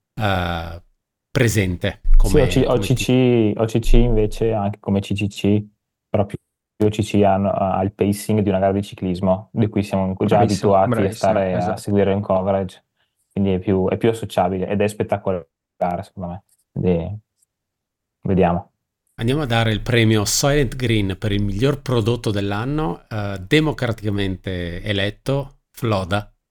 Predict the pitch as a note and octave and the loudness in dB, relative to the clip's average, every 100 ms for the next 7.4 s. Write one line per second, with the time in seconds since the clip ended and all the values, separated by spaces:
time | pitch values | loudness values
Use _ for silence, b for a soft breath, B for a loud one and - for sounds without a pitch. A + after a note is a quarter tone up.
0 | _ _ _ _ - G#2+ F#2+ D3 E2+ C#3+ | _ _ _ _ -8 -2 2 2 2 0
1 | - - D3 A#2 A2+ A2 - - A2 - | -2 -2 2 2 2 0 -2 -6 -8 -4
2 | - - A2 A#2+ C3 B2 A#2+ C3+ B2 G#2+ | -6 2 4 6 4 4 4 4 4 4
3 | G#2+ A#2+ A2+ G#2 G#2 - A#2 G2 F2+ - | 2 2 0 0 -2 -2 -2 -2 -4 -2
4 | F#2 F2 - A#2 B2 A2 - A#2+ A2 F#2+ | -2 -2 -2 -2 -2 -2 -2 0 0 0
5 | F2+ F2 E2+ F2+ B2 B2+ A#2+ F#2 G#2+ F#2+ | -2 -4 -4 0 0 0 -2 0 0 0
6 | - - F#2+ E2+ F#2+ - E2 F2+ F#2 F#2 | -4 -6 -8 -8 -14 -14 -10 -6 -4 -4
7 | F2 E2 E2 | -6 -8 -14